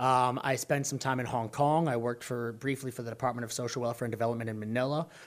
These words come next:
uh, putting on some character camps there for the kids. Uh, worked in northern Thailand for a little bit with some of the, the tribes up there. Uh, a really good opportunity for me as a young person to just learn a lot more about other cultures, a chance to see the comparison of what we have here.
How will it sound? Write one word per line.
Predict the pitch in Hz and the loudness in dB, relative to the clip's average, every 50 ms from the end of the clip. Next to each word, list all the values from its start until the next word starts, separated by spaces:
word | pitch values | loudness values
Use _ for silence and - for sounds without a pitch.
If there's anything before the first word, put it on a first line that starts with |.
| - - - | -20 -10 -4
uh, | 123 117 113 113 113 | 0 2 4 2 2
putting | 113 113 - 139 123 117 | 0 -2 -6 -6 -4 -4
on | 113 113 | -6 -6
some | - 117 110 | -8 -8 -10
character | - - 143 135 127 - 135 | -2 0 0 0 0 -2 -6
camps | 120 - 135 131 127 117 - | -6 -4 -4 -4 -4 -4 -4
there | - 131 123 | -4 -4 -4
for | 120 - 120 | -4 -4 -8
the | 117 | -8
kids. | 117 - - 135 131 131 131 127 - - - - - - - | -8 -4 -2 -2 -2 -2 -4 -6 -8 -10 -14 -20 -18 -6 -2
Uh, | 123 123 120 120 | 2 2 4 4
worked | 127 131 127 - | 2 2 0 0
in | 127 | -2
northern | 123 123 120 110 117 110 | 0 0 -2 -2 -2 -4
Thailand | - - 151 143 139 135 139 135 131 127 123 | -2 2 4 4 4 4 4 2 2 0 0
for | - - | -2 -4
a | 127 | -2
little | 120 123 120 120 117 | -2 -2 -2 -4 -2
bit | 113 127 123 113 | 0 -2 -2 0
with | 117 113 | -2 -4
some | - 127 120 | -4 -2 -2
of | 120 113 | -4 -4
the, | 117 117 113 117 117 | -4 -6 -6 -6 -8
the | 110 - 117 | -10 -12 -10
tribes | - - 127 120 120 117 110 | -4 -2 0 0 0 -2 -2
up | 127 113 - | -4 -4 -2
there. | - 123 120 117 110 104 - - - - - - - - - | 0 0 2 2 0 -2 -6 -14 -20 -20 -20 -20 -18 -10 -6
Uh, | 127 120 117 120 - - | -2 -2 -2 -4 -4 -4
a | - 143 131 131 147 160 | -2 -2 -2 -2 -4 0
really | 185 240 226 196 175 151 | 4 8 8 8 8 6
good | 139 151 151 143 131 123 - - - 135 | 4 4 4 4 2 0 -4 -8 -6 -4
opportunity | 135 131 - 143 - - 143 135 123 123 117 | -4 -4 -4 -6 -4 -2 -2 0 0 -2 -6
for | 117 - 123 117 | -4 -4 -6 -4
me | 117 127 135 131 | -2 -2 -2 -2
as | 123 113 107 | -2 -4 -4
a | |
young | 113 120 123 135 | -4 -4 -4 -4
person | 123 - 127 120 - 123 | -4 -2 -4 -2 -2 -4
to | 113 - 123 | -6 -8 -8
just | 113 117 107 - | -8 -10 -10 -10
learn | 117 110 117 123 127 123 120 | -6 -2 0 2 2 2 0
a | 113 101 | 0 -2
lot | 107 107 113 113 113 113 | -2 0 2 0 0 0
more | 117 113 117 117 | -2 -2 0 0
about | 110 107 107 107 | 0 0 -2 -4
other | 101 101 107 110 | -4 -6 -10 -12
cultures, | - - 135 127 120 - 131 123 120 117 | -4 -2 -2 -2 0 -4 -6 -6 -4 -6
a | |
chance | 110 - - 120 113 110 - | -8 -8 -6 -6 -6 -6 -6
to | - 113 | -6 -6
see | - - 127 120 | -4 -4 -4 -4
the | 113 104 | -6 -6
comparison | - 110 104 - 135 131 123 127 - - 120 | -8 -10 -6 -4 -2 -2 0 -2 -2 -4 -6
of | 110 107 | -4 -4
what | 117 117 - | -4 -4 -4
we | 127 123 | -4 -6
have | 110 - 113 107 107 - | -4 -4 -4 -6 -6 -8
here. | - - 131 131 131 131 131 | -6 -4 0 0 2 0 0